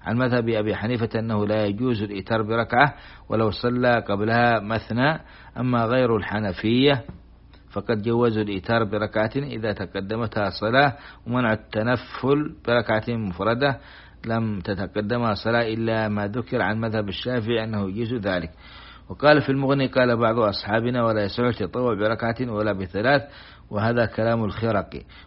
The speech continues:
وقال أبو الخطاب: "في صحة التطوع بركعة روايتان، أحدهما يجوز لما روى سعيد"، قال جرير، آه، عن قابوس عن أبيه قال: "دخل عمر، عمر المسجد فصلى ركعة،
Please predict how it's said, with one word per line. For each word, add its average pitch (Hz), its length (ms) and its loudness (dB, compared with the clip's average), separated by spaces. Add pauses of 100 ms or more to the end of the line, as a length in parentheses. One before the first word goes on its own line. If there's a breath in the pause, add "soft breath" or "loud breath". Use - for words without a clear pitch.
وقال 131 280 4
أبو 123 140 4
الخطاب: 110 480 -2
"في 113 140 -4
صحة 110 400 -2 (540 loud breath)
التطوع 117 480 -2
بركعة 110 480 -2
روايتان، 104 720 -2
أحدهما 107 500 -4
يجوز 123 500 0 (340 loud breath)
لما 117 240 2
روى 117 220 4
سعيد"، 123 560 -2 (260 loud breath)
قال 110 260 0
جرير، 120 560 0 (420 loud breath)
آه، 101 240 -6
عن 107 320 -2
قابوس 110 880 -2 (120)
عن 120 100 -4
أبيه 117 540 0
قال: 110 300 0
"دخل 113 320 -2
عمر، 104 380 -2 (540 loud breath)
عمر 113 260 0
المسجد 113 460 -2
فصلى 110 420 -2
ركعة، 107 500 -2